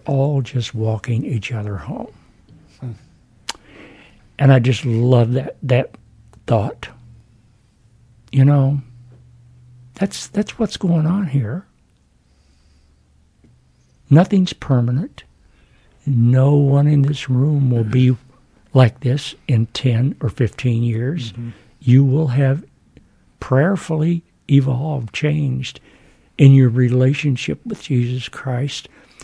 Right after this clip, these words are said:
Speaker 1: to something still workable. You're still doing things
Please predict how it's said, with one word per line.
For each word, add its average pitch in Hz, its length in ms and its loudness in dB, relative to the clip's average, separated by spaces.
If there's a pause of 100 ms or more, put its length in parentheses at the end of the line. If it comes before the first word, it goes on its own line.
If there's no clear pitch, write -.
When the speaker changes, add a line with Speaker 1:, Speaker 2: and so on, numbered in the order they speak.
(220)
Speaker 1:
to 135 160 0
something 160 560 0
still 165 760 -2 (2500)
workable. 156 640 -2
You're 117 160 2
still 185 280 -2
doing 160 400 0
things - 400 -14